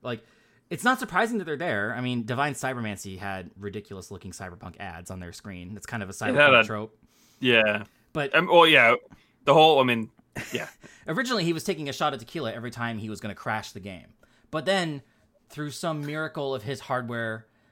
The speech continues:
Speaker 1: be-, also an A M D graphics card, by the way, but not a new one, uh, he only crashed, like, once.
Speaker 2: Huh.
Speaker 1: Like, and he had very little problem. He wasn't playing it on max settings, but he was playing on high settings. And he never had any problems with the game at all. And so,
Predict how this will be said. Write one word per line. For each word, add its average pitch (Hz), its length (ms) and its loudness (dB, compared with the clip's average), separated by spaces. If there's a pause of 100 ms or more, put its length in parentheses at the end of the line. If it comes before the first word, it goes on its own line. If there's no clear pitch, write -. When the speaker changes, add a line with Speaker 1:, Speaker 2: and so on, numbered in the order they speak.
(160)
Speaker 1:
be-, 131 220 -8
also 123 300 -8
an 101 60 -10
A 101 40 -10
M 98 160 -12
D 92 100 -14
graphics 101 340 -12
card, 90 160 -14
by 85 140 -18
the 82 60 -18
way, 92 140 -16
but 90 140 -16
not 101 240 -6
a 92 60 -12
new 95 140 -8
one, 80 300 -14 (360)
uh, 101 320 -6 (300)
he 180 160 -8
only 214 120 -6
crashed, 147 340 -8
like, 98 140 -8
once. - 460 -10 (920)
Speaker 2:
Huh. 180 140 -6 (240)
Speaker 1:
Like, 107 320 -8
and 127 100 -8
he 139 220 -8 (100)
had 123 300 -6
very 139 260 -4
little 131 180 -8
problem. 120 280 -4
He 117 60 -6
wasn't 143 240 -8
playing 127 160 -8
it 113 60 -6
on 101 100 -6
max 117 240 -8
settings, 95 340 -12
but 110 80 -16
he 113 80 -10
was 113 80 -12
playing 127 220 -10
on 101 60 -8
high 104 260 -10
settings. 95 560 -16 (380)
And 113 460 -4
he 127 320 -8
never 175 280 -2
had 156 180 -2
any 143 200 -6
problems 127 540 -4
with 123 140 -10
the 123 80 -10
game 110 300 -4
at 101 80 -4
all. 80 360 -4
And 101 180 -12
so, 101 440 -8